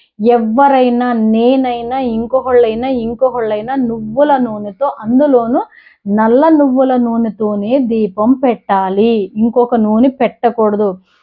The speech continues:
ఈ మాట నేను ఎందుకు మాట్లాడుతున్నానంటే దీపారాధనతో చే-, పెట్టుకుంటానికి నూనెని, తర్వాత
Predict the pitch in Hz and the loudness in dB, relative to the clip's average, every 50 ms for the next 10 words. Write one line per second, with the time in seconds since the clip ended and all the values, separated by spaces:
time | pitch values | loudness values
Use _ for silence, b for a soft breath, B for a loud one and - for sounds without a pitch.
0 | _ - 294 302 285 262 233 240 269 285 - 320 285 254 240 233 262 262 - 339 | _ -2 2 4 4 4 4 2 2 0 2 2 2 2 2 2 0 0 0 0
1 | 294 269 262 254 254 254 254 240 226 233 233 233 226 226 220 214 214 220 233 262 | 0 0 0 0 -2 -2 -2 -4 -4 -4 -6 -6 -6 -6 -6 -4 -6 -4 -4 -2
2 | 370 494 494 b b b b b b 214 202 269 294 302 320 - 311 294 285 285 | -4 -4 -4 b b b b b b -2 0 2 2 2 2 2 2 4 4 6
3 | 285 285 285 285 269 285 269 277 269 262 254 247 - 277 269 269 262 254 262 269 | 4 4 4 4 4 4 4 4 2 2 0 0 0 2 2 2 2 2 2 0
4 | 262 240 226 226 220 220 214 214 - - 247 247 247 262 262 262 254 247 247 247 | 2 2 4 2 2 2 0 0 0 0 0 0 0 -2 -2 -2 -2 0 0 0
5 | 247 254 247 254 233 202 202 208 214 220 220 214 214 208 208 208 214 214 b b | 0 0 0 -2 -2 -2 0 0 0 0 0 0 -2 -4 -4 -6 -8 -12 b b
6 | b b b b - 247 240 240 233 233 233 226 233 | b b b b -2 0 2 2 2 2 2 0 0